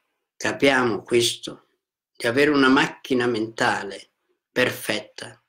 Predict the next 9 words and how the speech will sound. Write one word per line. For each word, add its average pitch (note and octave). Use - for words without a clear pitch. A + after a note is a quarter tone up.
che -
è A#2+
in B2
grado C#3
di B2+
darci -
in A#2+
modo D#3
perfetto -